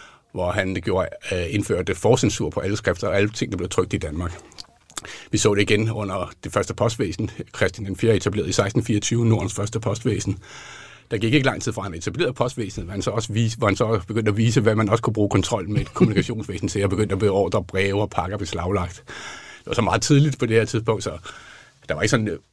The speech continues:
raffinerede teknikker, så man beholdt faktisk bare brevene, så folk vidste godt, at de var blevet overvåget, fordi <laughs> brevene blev beholdt i original ved hoffet,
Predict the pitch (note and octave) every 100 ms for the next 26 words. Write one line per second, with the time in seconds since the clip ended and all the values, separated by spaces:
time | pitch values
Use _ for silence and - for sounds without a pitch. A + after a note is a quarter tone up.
0 | - G#2 - - A2 G2+ G#2 G#2 F2 A2+
1 | G#2 A2 F#2+ F#2+ F2 A2+ C3+ G#2+ G2+ G2
2 | - F#2 G#2 G2+ B2 G#2 B2 - G2+ F#2+
3 | F2 F#2 F#2+ G2 G2+ F#2 A#2 - G2 -
4 | G#2 A#2+ G2 G2+ G#2 A2+ G2+ F#2+ G2+ G2
5 | F#2 E2+ G#2+ F2+ G2 - A2+